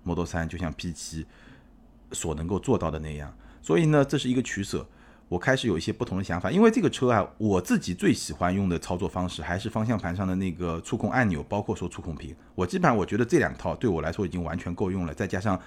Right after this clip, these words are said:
自然语音控制，已经完全完全够用了。所以这块板是不是要？我开始有了一个疑问点，这个也是跟大家分享一下，大家可以自己去想一想，你是不是需要那么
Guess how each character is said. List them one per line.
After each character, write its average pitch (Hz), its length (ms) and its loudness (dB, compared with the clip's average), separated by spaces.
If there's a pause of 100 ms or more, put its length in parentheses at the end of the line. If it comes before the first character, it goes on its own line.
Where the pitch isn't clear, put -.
(140)
自 - 100 -2
然 95 160 4
语 82 120 0
音 85 160 0
控 92 200 -2
制， - 220 -8 (160)
已 98 100 0
经 117 140 4
完 120 160 6
全 131 140 2
完 104 100 4
全 98 160 -2
够 104 140 2
用 92 120 0
了。 82 80 0
所 135 140 0
以 - 20 2
这 170 120 2
块 175 160 8
板 80 200 -2
是 - 120 -6
不 117 80 -6
是 139 100 2
要？ 185 280 6 (680)
我 127 80 4
开 - 180 4
始 123 140 2
有 104 80 6
了 90 100 4
一 98 60 0
个 110 80 4
疑 87 160 2
问 127 160 4
点， 73 180 -4 (320)
这 107 120 -2
个 101 60 2
也 80 120 4
是 87 220 -4
跟 87 120 -4
大 90 80 0
家 98 120 2
分 131 180 2
享 85 180 0
一 69 60 -8
下， 71 160 -4 (460)
大 90 100 0
家 92 100 2
可 90 160 -2
以 78 400 0 (440)
自 120 120 -4
己 101 100 -4
去 98 120 -2
想 101 220 0
一 120 40 4
想， - 180 0 (560)
你 110 260 4
是 196 160 2
不 135 80 4
是 107 160 -2
需 - 220 0
要 95 180 6
那 123 100 4
么 90 340 2